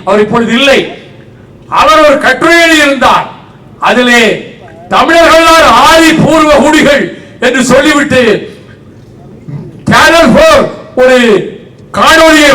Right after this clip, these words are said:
வெளியிட்டிருக்கிறது. அதில் உலகத்தில் முதல் முதல் நாகரீகத்தை கண்டவர்கள் டைக்ரிஸ், யூப்ரடிஸ் நதிகளுக்கு இடையே இருக்கக்கூடிய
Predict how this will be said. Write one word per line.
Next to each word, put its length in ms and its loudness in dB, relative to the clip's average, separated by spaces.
வெளியிட்டிருக்கிறது. 880 0
அதில் 680 -4
உலகத்தில் 580 0
முதல் 340 2
முதல் 520 0
நாகரீகத்தை 880 0
கண்டவர்கள் 840 0
டைக்ரிஸ், 640 0
யூப்ரடிஸ் 640 0
நதிகளுக்கு 560 0
இடையே 240 2
இருக்கக்கூடிய 540 0